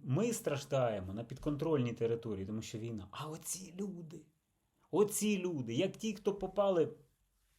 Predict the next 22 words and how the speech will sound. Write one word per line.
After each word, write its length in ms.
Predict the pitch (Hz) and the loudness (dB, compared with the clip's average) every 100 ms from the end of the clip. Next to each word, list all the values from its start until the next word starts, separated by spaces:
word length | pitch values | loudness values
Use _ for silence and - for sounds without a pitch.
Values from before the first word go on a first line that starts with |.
| - | -10
під 160 | - 170 | 0 2
окупацію 840 | 196 185 139 160 147 127 - 123 | 4 2 4 6 6 4 -2 -2
не 160 | 113 139 | 0 2
зі 120 | 131 | 2
своєї 520 | - 131 127 123 117 | 0 0 0 0 -2
вини, 260 | 113 107 92 | -4 -4 0
так 240 | 185 202 226 | 2 4 2
і 60 | |
оці, 380 | 240 226 - 226 | 2 2 0 0
які 500 | 226 202 196 202 190 - - _ - | 2 2 0 0 -4 -6 -20 _ -6
підпали, 720 | 151 - - 196 190 175 160 | -6 -2 4 6 8 8 6
знаєте, 480 | 135 160 185 160 147 123 - - | 4 2 4 4 4 2 -8 -10
думали, 720 | 135 131 110 202 208 185 175 | -8 -4 4 6 6 6 4
що 260 | 175 - 156 | 2 0 0
зараз 680 | 131 127 190 175 156 139 143 | 4 6 8 8 8 4 0
у 40 | |
них 240 | 165 175 | 0 0
там 300 | 131 160 139 - - - _ _ _ _ _ _ _ _ _ _ - _ | 2 2 2 -6 -20 -20 _ _ _ _ _ _ _ _ _ _ -20 _
щось 360 | - - 220 - | 0 6 6 6
таке 320 | 196 139 185 | 0 2 2
буде, 680 | 127 135 160 135 123 120 117 - _ - | 4 0 0 0 -2 -2 -6 -16 _ -10
якесь, 600 | 139 139 175 143 - | -6 0 2 2 -2